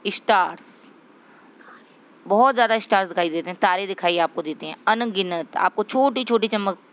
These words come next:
अ, चमकदार वस्तुएं दिखाई देती हैं। ऐसा प्रतीत होता है मानो आकाश में हीरे जड़े हों। इनमें से कुछ टिमटिमाते प्रतीत होते हैं, लेकिन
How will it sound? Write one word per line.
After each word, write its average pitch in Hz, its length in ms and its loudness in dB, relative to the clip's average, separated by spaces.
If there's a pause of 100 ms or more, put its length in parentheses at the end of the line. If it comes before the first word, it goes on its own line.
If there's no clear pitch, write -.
(180)
अ, 180 140 0
चमकदार 190 560 0
वस्तुएं 170 340 -8
दिखाई 156 260 -2
देती 143 360 -8
हैं। 135 160 -12 (1300)
ऐसा 220 280 2
प्रतीत 233 360 -4
होता 214 180 4
है 220 60 4
मानो 214 280 2
आकाश 202 440 0
में 214 160 -4
हीरे 190 360 2
जड़े 165 280 0
हों। 143 260 -10 (580)
इनमें 233 320 2
से 254 120 -2
कुछ 247 300 -4
टिमटिमाते 202 580 -2
प्रतीत 226 360 -8
होते 226 240 -2
हैं, 233 100 -2
लेकिन 214 560 -2